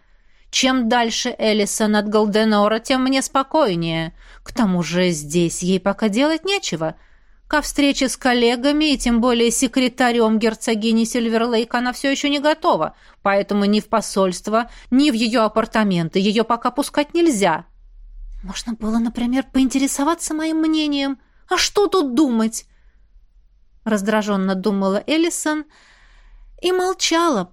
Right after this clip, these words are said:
поскольку понимала, что, во-первых, шеф прав, а во-вторых, когда она еще сможет съездить на винный фестиваль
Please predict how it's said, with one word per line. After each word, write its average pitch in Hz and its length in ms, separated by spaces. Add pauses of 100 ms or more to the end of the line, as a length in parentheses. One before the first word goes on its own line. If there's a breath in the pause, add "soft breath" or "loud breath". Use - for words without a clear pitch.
(160)
поскольку 226 520
понимала, 277 720
что, - 280
во-первых, 285 720
шеф - 380
прав, 220 500 (540)
а 294 100
во-вторых, 302 500
когда 311 420
она 392 120
еще 359 240
сможет 339 360
съездить 262 460
на 226 140
винный 240 320
фестиваль 254 640